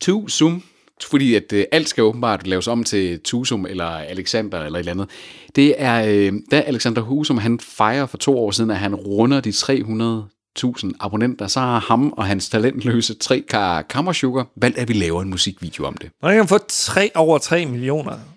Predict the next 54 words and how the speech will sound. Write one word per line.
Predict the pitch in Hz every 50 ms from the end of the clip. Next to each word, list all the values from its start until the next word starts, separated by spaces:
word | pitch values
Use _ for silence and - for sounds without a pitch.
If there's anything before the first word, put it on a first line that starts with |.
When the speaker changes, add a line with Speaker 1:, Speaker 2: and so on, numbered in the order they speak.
| _ _ _
Speaker 2:
Det | 160
betyder, | 160 160 - 202 190 156
at | 127 -
folk | - 160 160 156 139
er | 139
gået | - - 139 127
tilbage | - 131 123 - 135 139 147 160 165 165 156
og | 127 120
har | 120
set | - - 151 143
den | 131 131
om | 131 127 127
og | 123
om | 120 120
igen | 117 117 127 135 147 -
og | 123 -
sat | - 123 120 -
den | 127 120
på | - - 139 139 151 151 151
til | - - - 135 127 120
fester, | - - - 165 185 180 - - 135 120 - -
formodentlig. | - - - 135 139 151 151 135 117
Speaker 1:
Den | 123 139
har | 143
været | 131 117 101
på | 131 143
til | 131 120 113
fester, | - 127 - - -
den | 90 90 87 87
her. | 95 90 82
Den | - 120 117 110
har | 92 104 98
været, | 101 98 92 -
altså | - 92 92
det | - - 156
der, | 156 139
det, | - 135 135 -
det | - 139
der, | 147 143
det | 151
er |
jo | 143
lige | 139 131 143
så | 139
meget | 120 95 98 107
som | - - 98
rigtig | 98 107 - 104
mange | 87 82 92 98 95
musikvideoer. | 92 - - 123 - - - - - 69 127 - - _ _ _ -
Speaker 2:
Mm. | 120 120 120 113 110
Speaker 1:
Sådan | - 131 120 113 110 104 -
et, | - 143 - 151 160
et | 160 -
indie-band | 180 180 180 180 - - 85 76 71 69